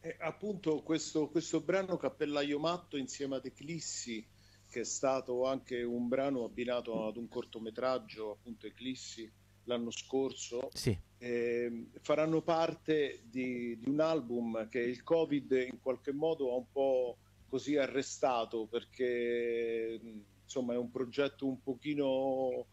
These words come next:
Speaker 1: ambizioso. Eh, quindi fa parte di questo album che spero, eh, per, eh, primavera,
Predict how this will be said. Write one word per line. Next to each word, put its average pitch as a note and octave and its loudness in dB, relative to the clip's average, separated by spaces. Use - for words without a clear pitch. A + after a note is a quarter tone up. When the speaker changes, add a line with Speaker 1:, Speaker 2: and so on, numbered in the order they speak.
Speaker 1:
ambizioso. C3 2
Eh, A#2+ 2
quindi D3+ 2
fa B2+ 2
parte C#3 2
di C3 0
questo C#3+ 2
album C3 2
che C3+ -4
spero, C3+ 2
eh, A#2+ 2
per, A#2 0
eh, A#2 0
primavera, B2+ 4